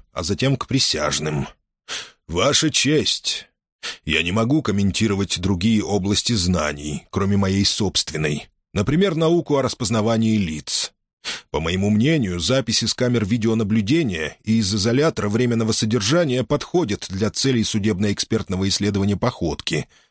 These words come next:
как я уже отметил, и что я подробно изложил в своём отчёте. Отчёт, предоставленный экспертом по исследованию походки со стороны защиты, также подтверждает, что данные материалы подходят для подобных целей».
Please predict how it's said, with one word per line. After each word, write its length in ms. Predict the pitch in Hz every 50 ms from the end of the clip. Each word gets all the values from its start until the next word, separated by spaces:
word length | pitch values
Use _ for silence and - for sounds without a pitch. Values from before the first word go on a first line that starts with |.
| _
как 200 | - 87 87 -
я 120 | - 92 90
уже 180 | 92 85 101 92
отметил, 540 | 87 - - 147 185 165 - 85 80 76 - - _ _ _
и 60 | - 101
что 160 | - - 120
я 100 | 131 127
подробно 420 | - 127 117 123 147 131 127 135 139
изложил 440 | 123 107 147 139 117 98 120 135 139
в 60 | -
своём 320 | - - 117 120 123 123
отчёте. 760 | 139 147 - - - - 82 78 76 71 - - 82 - - - _ _ _ _ _ _ _ _
Отчёт, 520 | - 87 95 - - - 151 185 170 -
предоставленный 640 | - 98 92 101 98 - - 110 95 95 98 98 98
экспертом 540 | 92 - - - - 87 92 - - 95 87
по 120 | - 92 95
исследованию 520 | 92 - 101 101 98 98 92 95 95 92
походки 460 | - - 95 - - 113 101 - -
со 160 | 95 - 98 92
стороны 320 | - - 98 98 101 101
защиты, 680 | 82 98 95 - - - 180 180 - - - 143 - - _ _ _ _
также 360 | _ 147 160 170 147 127 151 151
подтверждает, 800 | - 151 - - 165 180 143 95 87 95 113 120 120 113 - -
что 260 | - - - 113 107
данные 380 | 101 127 131 123 120 117 113
материалы 580 | 110 113 107 - 120 110 123 143 165 165 160 147
подходят 600 | - 156 156 - - 104 110 107 101 104 - - -
для 220 | - 90 95 90
подобных 480 | - 95 92 110 110 101 120 117 - -
целей». 640 | - - - 73 73 76 151 156 78 76 - -